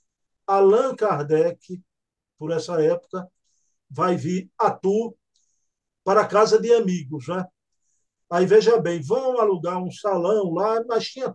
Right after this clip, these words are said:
todo um, um quiprocó, como diz aqui em Pernambuco, pra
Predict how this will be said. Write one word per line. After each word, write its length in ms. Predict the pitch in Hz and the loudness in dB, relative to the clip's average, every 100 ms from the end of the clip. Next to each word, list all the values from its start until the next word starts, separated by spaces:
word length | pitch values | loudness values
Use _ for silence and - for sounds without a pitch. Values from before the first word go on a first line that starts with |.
| _ - | _ -4
todo 320 | 320 339 320 | -4 -4 -8
um, 380 | 285 240 196 123 _ _ _ - | -8 -6 -6 -10 _ _ _ -10
um 120 | 196 | -10
quiprocó, 880 | - 254 - 214 190 - 185 220 220 | -8 -10 -4 2 2 2 4 4 4
como 280 | 208 208 160 | 0 -4 -4
diz 200 | 190 175 | -4 -4
aqui 460 | 160 165 180 160 _ _ - | -4 -4 -6 -6 _ _ -4
em 140 | 185 | -2
Pernambuco, 640 | 190 185 190 160 202 226 _ _ _ _ - | 2 2 2 0 0 -2 _ _ _ _ -2
pra 380 | 226 247 262 | 4 4 2